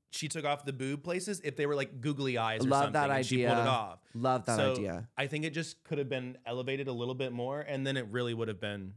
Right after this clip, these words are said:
Speaker 1: a moment.
Speaker 2: Yeah, she could have pushed it more, for sure.
Speaker 1: Alexis Michelle came out as
Speaker 2: The witch
Speaker 1: the
Speaker 2: from,
Speaker 1: witch.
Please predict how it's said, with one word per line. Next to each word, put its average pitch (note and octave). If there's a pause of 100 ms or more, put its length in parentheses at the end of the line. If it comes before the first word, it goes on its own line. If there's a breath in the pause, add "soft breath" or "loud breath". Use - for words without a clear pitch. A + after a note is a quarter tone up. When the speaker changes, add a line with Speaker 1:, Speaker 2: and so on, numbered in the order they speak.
Speaker 1:
a G2+
moment. B2+ (120)
Speaker 2:
Yeah, D#3 (160)
she -
could G3
have G3
pushed G3+
it F#2
more, G#2 (120)
for C#3
sure. B2 (360)
Speaker 1:
Alexis F3+
Michelle D#3
came C#3
out C3
as A#2 (400)
Speaker 2:
The C#3
witch C3
Speaker 1:
the C3
Speaker 2:
from, B2+ (100)
Speaker 1:
witch. -